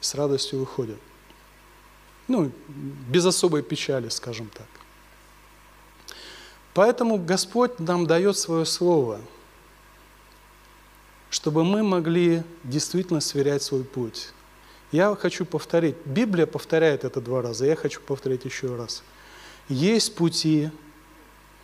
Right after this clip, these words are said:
которые кажутся человеку прямыми.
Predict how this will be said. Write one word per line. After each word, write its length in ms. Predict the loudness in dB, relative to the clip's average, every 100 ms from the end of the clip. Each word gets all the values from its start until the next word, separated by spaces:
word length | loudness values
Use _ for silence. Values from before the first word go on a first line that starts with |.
| -20 -10
которые 420 | -4 -2 2 2 2
кажутся 720 | 0 2 2 0 -2 -2 -2
человеку 580 | -2 2 4 2 0 -4
прямыми. 560 | -4 -4 -4 -6 -10